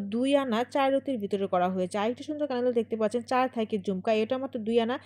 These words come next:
চার রতিতে করা হয়েছে, দাম পড়বে মাত্র আঠারো হাজার পাঁচশো টাকা। আরেকটি সুন্দর কানের দুল দেখতে পাচ্ছেন, এটা মাত্র তিন আনার ভিতরে করা হয়েছে। খুবই সুন্দর, রেগুলার আপনারা ইউজ করতে পারবেন।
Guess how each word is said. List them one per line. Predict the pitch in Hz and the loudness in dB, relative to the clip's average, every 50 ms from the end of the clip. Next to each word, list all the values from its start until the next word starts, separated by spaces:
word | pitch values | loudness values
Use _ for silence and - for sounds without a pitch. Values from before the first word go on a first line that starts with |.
| - - - _ - | -18 -20 -20 _ -2
চার | - 269 262 | 0 2 2
রতিতে | 269 254 240 - 262 | 2 2 0 -4 0
করা | 254 240 233 233 | 2 4 4 4
হয়েছে, | 226 214 240 285 269 | 4 2 2 0 0
দাম | 247 254 247 | 0 0 0
পড়বে | 240 262 247 220 | 2 0 0 0
মাত্র | 220 226 247 | 0 -2 -2
আঠারো | 226 226 226 - 254 | -2 -2 -2 -2 -2
হাজার | 220 196 233 226 | 0 0 0 0
পাঁচশো | 240 233 226 - 202 | 0 -2 -2 -4 -6
টাকা। | - 185 170 190 175 | -6 -6 -4 -2 -2
আরেকটি | 190 220 220 - | -2 -4 -4 -8
সুন্দর | - - 277 294 285 | -14 -10 -8 -8 -6
কানের | - 269 269 269 | -6 -6 -6 -6
দুল | 269 254 | -4 -4
দেখতে | 240 - 233 | -2 -2 -2
পাচ্ছেন, | 240 233 - 233 | -4 -4 -4 -4
এটা | 208 220 | -4 -2
মাত্র | 208 220 214 240 233 - | -4 -2 -2 -2 -4 -2
তিন | 285 285 285 294 | -4 -4 -2 -2
আনার | 285 285 285 277 | -2 -2 -2 0
ভিতরে | 220 208 196 - 220 233 254 | 0 -2 0 0 2 0 2
করা | 247 240 226 214 | 4 4 4 4
হয়েছে। | 208 190 180 180 180 - 208 | 2 2 0 -2 -2 -6 -6
খুবই | - - 240 233 254 | -4 -4 -4 -4 -4
সুন্দর, | 247 - 302 302 302 330 294 | -6 -6 -6 -4 -2 2 4
রেগুলার | 254 240 233 233 240 240 233 | 6 6 6 6 4 4 4
আপনারা | 233 233 247 285 269 | 2 2 0 0 2
ইউজ | 214 202 202 - | 2 2 2 0
করতে | - 202 - 202 | -6 -6 -6 -4
পারবেন। | 196 - 190 185 190 180 | -2 0 0 0 0 -2